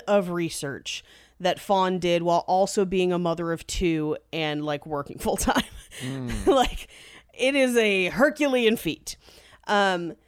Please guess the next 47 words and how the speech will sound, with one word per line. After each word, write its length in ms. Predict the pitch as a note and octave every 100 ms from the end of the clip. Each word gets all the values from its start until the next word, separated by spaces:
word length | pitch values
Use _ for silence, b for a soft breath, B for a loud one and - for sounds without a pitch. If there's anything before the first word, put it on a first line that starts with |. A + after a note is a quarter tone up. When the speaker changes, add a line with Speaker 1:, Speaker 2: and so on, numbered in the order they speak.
| _ _ -
Speaker 1:
there 300 | G3+ C4 C#4
is 120 | B3+ -
also, 1600 | G#3 G#3 G#3+ - E3+ D3+ C#3+ C#3+ F3 A3 B3 C4 C4 B3+ C4 B3+ B3
hold 200 | - -
on. 240 | - - F3+ - - - - -
Speaker 2:
Now, 220 | D3 F3
is 100 | F3
this 160 | A3+
one 140 | C4+ C4+
of 80 | A3+
those 220 | F#3 -
things 340 | E3+ E3+ E3+
where 320 | D3+ D3 C#3 C3
it's 340 | C3 B2+ -
like, 460 | B2 A2+ G#2+ - - - _ -
"No 280 | A2+ B2+ C3+
man 420 | A#2+ B2 C#3 C#3+
knows 300 | C#3+ D3+ B2+
my 160 | D3+ D3
history, 640 | D3+ - - D#3 D#3 C#3+ _
but 220 | C#3 A#2+
these 340 | - D#3+ C3+ A#2
women 520 | A#2+ F3 A3 E3+ F3
do, 340 | E3 F#3 F#3
you 160 | E3+ D#3+
know 140 | F#3 G#3+
what 200 | F#3+ G3
I'm 160 | A#3+
saying?" 720 | G3 C#3 G#3+ B3 A#3 A3 G#3+ G3+
And 140 | E3+
then 80 | E3
they 100 | D4
Speaker 1:
Um, 80 | C#4
Speaker 2:
high 140 | D3+
five 340 | - B2 C3+ D3
a 60 |
whole 160 | D3+ D#3
bunch? 520 | E3 F#3 G3+ - F3 B B
Speaker 1:
<laughs> 260 | B B -
I 100 | C4+
believe 420 | B3 D4 E4 F4
it's 140 | F#4 D4+
actually 320 | D4 - B3+
more 260 | B3 A#3+
a 40 | A#3+
reference 560 | G#3 F#3+ A3+ G#3 - -
to 760 | - - G#3+ G#3 F#3+ F3 F3